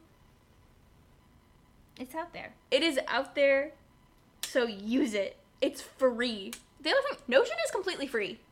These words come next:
Speaker 1: Mm-hmm.
Speaker 2: You could just, I mean, they, they have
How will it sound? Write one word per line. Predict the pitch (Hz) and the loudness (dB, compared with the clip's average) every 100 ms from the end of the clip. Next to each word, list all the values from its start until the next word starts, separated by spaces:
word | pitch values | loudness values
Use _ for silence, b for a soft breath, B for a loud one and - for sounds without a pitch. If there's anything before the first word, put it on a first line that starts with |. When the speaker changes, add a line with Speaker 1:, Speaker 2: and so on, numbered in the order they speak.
| - | -8
Speaker 1:
Mm-hmm. | 233 214 208 226 | -6 -4 -2 0
Speaker 2:
You | 392 | 2
could | 698 | 4
just, | 554 427 - - _ _ - - | 4 2 -2 -20 _ _ -18 -8
I | |
mean, | 302 254 - - 262 | -6 -6 -10 -6 2
they, | 247 - - | 2 2 -4
they | 240 | -4
have | 247 233 226 | 4 4 2